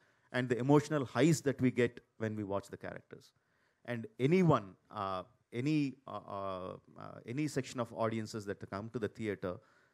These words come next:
the trailers or your previous track records or the heroes' images, everything will only help, help us bring them to the theater. The moment they come into the theaters, two, three minutes into the film, they will be watching what the film is, not what,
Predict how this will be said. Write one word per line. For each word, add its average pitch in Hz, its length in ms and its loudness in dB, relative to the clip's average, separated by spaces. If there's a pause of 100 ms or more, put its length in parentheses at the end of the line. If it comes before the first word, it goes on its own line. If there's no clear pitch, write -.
(1040)
the 110 100 -6
trailers 123 640 0
or 110 160 2
your 107 120 2
previous 123 440 2
track 107 300 -4
records 98 540 0
or 117 160 0
the 113 160 -2
heroes' 123 520 4
images, 101 520 -6
everything 147 580 2
will 120 220 -2
only 127 320 0
help, 117 260 -4 (220)
help 113 240 -2
us 123 140 2
bring 113 260 -2
them 127 160 2
to 120 80 0
the 98 100 0
theater. 87 380 -6 (600)
The 117 100 -2
moment 139 320 0
they 139 80 0
come 131 180 0
into 131 160 -2
the 123 100 2
theaters, 113 720 -6
two, 170 240 6
three 156 160 2
minutes 139 400 -4
into 117 280 -4
the 110 120 0
film, 110 340 -4 (440)
they 131 160 8
will 147 80 4
be 156 140 0
watching 131 440 2
what 131 280 4
the 160 100 8
film 95 260 -2
is, - 320 -12
not 117 260 -2
what, 120 240 -2